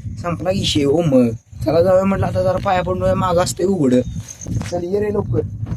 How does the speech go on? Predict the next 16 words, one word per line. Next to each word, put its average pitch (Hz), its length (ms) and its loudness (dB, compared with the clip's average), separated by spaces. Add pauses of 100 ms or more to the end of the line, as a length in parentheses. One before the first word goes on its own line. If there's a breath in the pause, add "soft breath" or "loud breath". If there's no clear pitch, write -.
(140)
पाया 170 180 -2
पडून - 200 -2
येऊया 190 200 -2
म्हटलं 143 280 -6
हो 151 200 0
चट्ट - 380 -2
करणार. - 340 -4 (520)
किती - 180 0
दिवस - 220 -2
झाला 190 200 -4
आलो 180 160 -2
नव्हतो - 220 -6
म्हटलं, - 280 -8
जायला 180 280 -4
लागतंयच 170 460 -12
हो. 143 160 -10